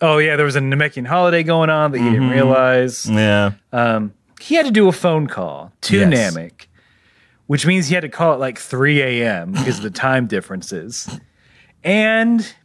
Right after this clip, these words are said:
Speaker 1: intergalactic charges?
Speaker 2: You don't even wanna know what those are.
Speaker 1: Uh,
Speaker 2: Oh, my God. Good thing he's
Speaker 1: And
Speaker 2: got
Speaker 1: also
Speaker 2: a
Speaker 1: the light, also the light speed delay. <laughs>
Speaker 2: Ugh, the light speed delay.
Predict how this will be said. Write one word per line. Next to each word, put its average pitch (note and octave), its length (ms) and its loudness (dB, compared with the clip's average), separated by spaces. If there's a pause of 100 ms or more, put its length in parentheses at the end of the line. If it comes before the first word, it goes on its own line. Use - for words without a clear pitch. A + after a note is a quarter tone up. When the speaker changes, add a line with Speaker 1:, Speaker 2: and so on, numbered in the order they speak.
(280)
Speaker 1:
intergalactic F#3+ 880 0
charges? F#4+ 840 0
Speaker 2:
You F3+ 100 4
don't G3+ 160 6
even F3+ 260 4
wanna F3+ 220 4
know F#3+ 360 4
what F#3+ 200 2
those G2+ 280 0
are. F#2+ 180 -4
Speaker 1:
Uh, B2+ 580 0 (220)
Speaker 2:
Oh, C3+ 280 2
my F2 120 -16 (120)
God. B2 520 0 (580)
Good C#3 120 0
thing D3+ 120 2
he's C#3 80 4
Speaker 1:
And G3+ 80 4
Speaker 2:
got G3 160 2
Speaker 1:
also - 80 -6
Speaker 2:
a C#3+ 40 -2
Speaker 1:
the D3+ 60 0
light, D#3+ 300 2
also E3+ 260 -2
the C3 100 -4
light C#3 220 0
speed G#2+ 280 -10
delay. A2+ 320 -4 (100)
<laughs> - 140 -20
Speaker 2:
Ugh, G#2 220 -6
the G#2 80 -6
light B2 220 0
speed - 260 -10
delay. D#2+ 440 -14